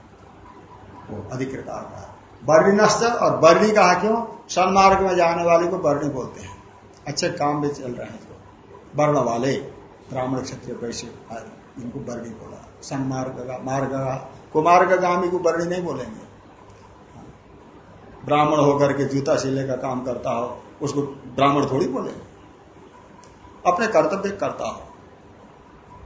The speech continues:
तो सन्मार्गगामी हो, तब वर्णी कहा जाएगा, नहीं तो वर्णहीन हो गया हो। वर्णिन सन्मार्ग कहा, सन्मार्ग में चलने वाले को वर्णी बोलते हैं।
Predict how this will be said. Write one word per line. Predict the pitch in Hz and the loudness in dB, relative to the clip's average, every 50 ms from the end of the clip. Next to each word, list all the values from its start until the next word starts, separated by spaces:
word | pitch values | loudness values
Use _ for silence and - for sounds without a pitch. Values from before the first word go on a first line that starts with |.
| - - - - - - - - - - - - - - | -20 -20 -20 -20 -20 -20 -20 -20 -20 -20 -20 -14 -8 -6
तो | 135 113 110 110 - - - | -6 -6 -6 -8 -14 -16 -10
सन्मार्गगामी | - 151 143 143 143 143 143 143 143 127 131 131 131 135 131 117 | -6 -2 0 0 2 2 2 0 0 -2 -2 -4 -2 -2 -4 -4
हो, | - 123 117 107 98 95 - - - | -6 -6 -8 -8 -10 -14 -14 -8 -6
तब | 160 131 131 | -6 -4 -2
वर्णी | 139 131 131 139 135 | -2 -2 -2 -4 -6
कहा | - 110 | -6 -8
जाएगा, | - - 110 104 101 92 - - - - - - - - - - - - - - - | -10 -12 -12 -14 -14 -16 -16 -18 -20 -20 -20 -20 -20 -20 -20 -20 -20 -20 -20 -16 -12
नहीं | 156 165 160 | -10 -10 -6
तो | 151 | -2
वर्णहीन | 156 170 180 185 170 165 190 185 | 0 0 0 0 0 -2 -4 -4
हो | 165 156 143 | -4 -6 -6
गया | - - - | -6 -8 -10
हो। | - - - - - - - - - - - - - - - - - - - - - - - - - - - - - - - - - - - - - - - - - - - - - - - - - - - - - | -12 -14 -16 -18 -20 -20 -20 -20 -20 -20 -20 -20 -20 -20 -20 -20 -20 -20 -20 -20 -20 -20 -20 -20 -20 -20 -20 -20 -20 -20 -20 -20 -20 -20 -20 -20 -20 -20 -20 -20 -20 -20 -20 -20 -20 -20 -20 -20 -20 -20 -16 -8 -2
वर्णिन | 135 147 147 147 143 143 135 | 2 2 4 4 2 0 0
सन्मार्ग | 127 - 131 117 135 143 147 131 117 | -2 -4 -4 -4 -2 -2 -2 -2 -2
कहा, | 113 117 120 117 117 113 104 - - - - - - - - - - | -6 -6 -8 -8 -8 -8 -10 -12 -14 -18 -20 -20 -20 -20 -20 -18 -12
सन्मार्ग | - 151 143 147 143 143 139 143 135 127 | -8 -4 -2 0 0 2 2 0 0 0
में | 131 135 131 | -2 -4 -4
चलने | - 131 123 120 120 123 | -4 -6 -6 -6 -6 -6
वाले | 123 120 120 123 | -6 -6 -8 -8
को | 127 147 151 | -8 -10 -12
वर्णी | 139 - - - 117 117 127 123 120 127 123 | -12 -12 -16 -16 -12 -10 -10 -8 -8 -10 -12
बोलते | 110 110 107 104 95 95 104 | -12 -12 -14 -14 -14 -16 -18
हैं। | - 117 113 107 - | -18 -18 -18 -18 -20